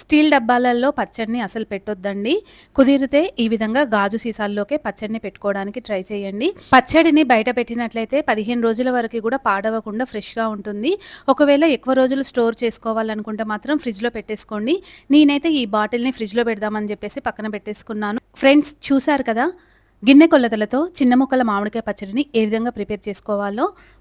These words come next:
పచ్చడి చూస్తేనే నోరూరుతుంది కదూ. వేడివేడి అన్నంలో కొద్దిగా నెయ్యి వేసుకొని కలుపుకొని తింటే సూపర్గా ఉంటుంది. చూస్తుంటే మీకు కూడా నోరూరుతుంది కదూ. ఇంకెందుకు ఆలస్యం, మార్కెట్ నుండి మామిడికాయలు తెచ్చేసుకొని పచ్చడి కలిపేసుకోండి. మరి నేను చేసిన ఈ చిన్న ముక్కల మామిడికాయ పచ్చడి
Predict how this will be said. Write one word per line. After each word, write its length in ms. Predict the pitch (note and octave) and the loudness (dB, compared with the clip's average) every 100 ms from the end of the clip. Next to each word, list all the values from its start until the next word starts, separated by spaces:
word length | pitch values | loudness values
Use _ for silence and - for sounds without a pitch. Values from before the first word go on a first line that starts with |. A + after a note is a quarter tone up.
| - | 0
పచ్చడి 320 | A#3+ A#3+ D4+ C#4 | 2 6 4 4
చూస్తేనే 460 | C4 - B3+ C4 D4+ A#3+ | 0 2 2 4 4 4
నోరూరుతుంది 520 | A3+ B3 A#3 A#3 A3 | 4 4 2 -8 -4
కదూ. 180 | G#3 A3 F#4+ - A#3 | -2 0 -2 -2 2
వేడివేడి 380 | A#3 B3 C#4+ C#4+ | 2 4 0 0
అన్నంలో 260 | B3 B3+ C#4 | 0 0 0
కొద్దిగా 260 | G3 G#3 A3+ | -4 -6 -6
నెయ్యి 180 | A3 G#3 A#3 | -6 -6 -4
వేసుకొని 340 | A3 - B3 B3+ | -6 -6 -6 -4
కలుపుకొని 360 | G3 F#3+ A#3 A3+ | -6 -6 -8 -8
తింటే 220 | G#3+ G3+ F#3+ | -8 -8 -10
సూపర్గా 460 | - F#3+ G#3+ A3 A3+ G#3 | -10 -8 -4 -2 -2 -4
ఉంటుంది. 320 | G3+ G#3 C4+ - - - | -6 -6 -6 -6 -6 2
చూస్తుంటే 460 | C#4 - D4 C#4+ D#4 A#3+ | 2 4 4 6 6 4
మీకు 140 | A#3 | 2
కూడా 120 | B3 C4 | 2 4
నోరూరుతుంది 520 | A3 G#3+ A#3 A3+ A3 G3+ | 4 6 4 2 -4 0
కదూ. 140 | G#3 E4+ - A#3 | 0 0 0 -2
ఇంకెందుకు 400 | A#3+ B3+ C4+ A3 | 2 2 0 -2
ఆలస్యం, 320 | A3 A3 D4 D4 | -4 -2 0 2
మార్కెట్ 360 | G#3+ G3+ B3 B3 | 2 0 -2 0
నుండి 160 | B3 C#4 | 2 2
మామిడికాయలు 400 | G#3+ G#3 A3+ A3 | 2 0 0 -2
తెచ్చేసుకొని 500 | G#3 A3 G#3+ A3+ B3 E4 | -4 -6 -8 -4 -2 0
పచ్చడి 260 | A#3 A3+ G#3+ | -2 -2 -2
కలిపేసుకోండి. 680 | G3+ A3 A3 - G#3 G#3 D4+ B3+ | -2 -4 -6 -6 -6 -4 4 8
మరి 160 | C#4 D4+ C4 | 8 8 6
నేను 200 | C#4 D4 | 4 4
చేసిన 300 | C#4 C4+ C#4 D4+ D4+ | 0 0 2 2 0
ఈ 40 | A#3+ A3+ | -6 -2
చిన్న 140 | A3+ A#3 | -2 -2
ముక్కల 220 | - B3 A3+ | 0 -2 0
మామిడికాయ 320 | G3+ G3+ A3 G#3 | -2 -4 -6 -6
పచ్చడి 280 | G#3+ A#3+ | -6 -4